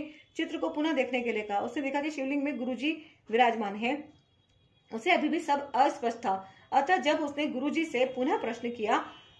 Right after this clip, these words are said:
तो वह बोले कि उनके पास आने के बाद उसे कहीं जाने की आवश्यकता नहीं है। गुरुजी ने उसे बताया कि उनके समक्ष आने के पश्चात अन्यथा कहीं नहीं जाना चाहिए, क्योंकि वह ही रब है।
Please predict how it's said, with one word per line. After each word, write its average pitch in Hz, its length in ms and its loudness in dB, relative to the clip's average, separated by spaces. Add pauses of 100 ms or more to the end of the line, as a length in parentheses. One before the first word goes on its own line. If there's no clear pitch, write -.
तो 320 100 0
वह 349 180 6
बोले 233 340 6 (280)
कि 349 80 2
उनके 349 300 2
पास 294 400 2
आने 247 200 2
के 262 160 0
बाद 240 320 2
उसे 302 320 0 (420)
कहीं 285 300 4
जाने 240 240 2
की 240 140 0
आवश्यकता 240 420 2
नहीं 262 320 2
है। 196 200 -2 (300)
गुरुजी 320 240 2
ने 302 80 2
उसे 269 160 0
बताया 220 400 4 (280)
कि 302 60 -2
उनके 311 260 2
समक्ष 285 420 -4 (340)
आने 285 280 4
के 302 160 2
पश्चात 302 500 0
अन्यथा 233 440 0 (140)
कहीं 269 220 0
नहीं 247 260 -2
जाना 233 280 0
चाहिए, 240 400 -2 (360)
क्योंकि 262 460 4
वह 214 300 0
ही 254 260 2 (400)
रब 208 360 2
है। 247 160 0